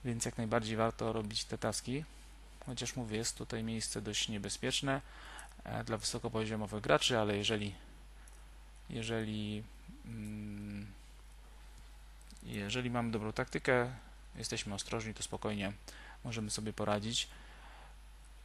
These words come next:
Tutaj ten huncik jest bardzo krótki, więc mój exp przez godzinę nie zdążył się za bardzo rozbujać i wychodzi Drakinata elegancko, więc nie, nie zdążył się za bardzo rozbujać i tam wychodziło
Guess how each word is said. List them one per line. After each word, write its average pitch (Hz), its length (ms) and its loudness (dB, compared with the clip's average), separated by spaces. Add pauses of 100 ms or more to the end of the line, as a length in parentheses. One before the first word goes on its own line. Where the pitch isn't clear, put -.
(880)
Tutaj 160 260 6
ten 156 120 6
huncik 147 400 2
jest 139 120 4
bardzo 143 240 6
krótki, 147 380 2
więc 117 520 0 (200)
mój 120 300 -2
exp - 280 2
przez 120 220 2
godzinę 120 360 4
nie 120 180 4
zdążył 117 540 2
się 113 220 6
za 110 120 4
bardzo 113 300 4
rozbujać 110 560 4
i 110 40 0
wychodzi 110 360 0 (240)
Drakinata 110 760 4 (360)
elegancko, 120 580 -2 (540)
więc 120 260 -2
nie, 127 140 2 (240)
nie 131 200 2
zdążył 123 300 2
się 123 140 2
za 117 120 2
bardzo 120 320 2
rozbujać 117 500 4
i - 40 0
tam 110 140 2
wychodziło 107 600 2